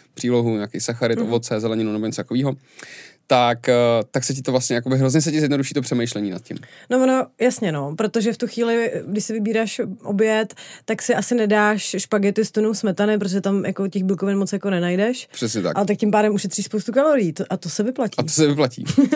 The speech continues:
Speaker 2: <laughs>
Speaker 1: Ty bílkoviny, jenom takové jako, jenom takový ry-, rychlý ner-, nerdství. Eh, my už jsme to tady jako xkrát říkali, ale pokud nás třeba někdo poslouchá poprvé,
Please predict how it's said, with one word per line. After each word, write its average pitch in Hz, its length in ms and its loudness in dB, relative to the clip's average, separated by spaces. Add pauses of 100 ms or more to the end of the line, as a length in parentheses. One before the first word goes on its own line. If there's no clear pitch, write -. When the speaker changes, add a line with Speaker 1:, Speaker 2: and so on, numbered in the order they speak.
(220)
Speaker 2:
<laughs> - 540 -20
Speaker 1:
Ty 196 120 2
bílkoviny, 180 440 4
jenom 170 160 4
takové 185 180 6
jako, 175 320 4
jenom 151 200 2
takový 156 320 4
ry-, 143 120 2
rychlý 151 360 2
ner-, 123 220 4
nerdství. 170 640 2 (260)
Eh, 127 240 4
my 135 100 4
už 139 80 0
jsme 170 120 2
to 160 100 4
tady 156 160 4
jako 147 260 2
xkrát 143 300 2
říkali, 151 260 2
ale 139 100 2
pokud 131 240 -6
nás 135 120 -2
třeba 139 200 -2
někdo 135 140 0
poslouchá 131 440 -2
poprvé, 156 300 2